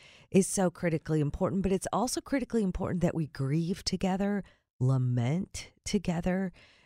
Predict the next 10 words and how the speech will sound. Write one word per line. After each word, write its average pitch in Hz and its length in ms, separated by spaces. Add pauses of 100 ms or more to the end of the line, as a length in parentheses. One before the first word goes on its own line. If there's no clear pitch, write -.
(100)
and 160 300
walk 160 560
through 147 760 (100)
these 160 200
different 151 280
emotions 131 800 (480)
a-, 156 200
as 160 240
a 139 80
community. 113 680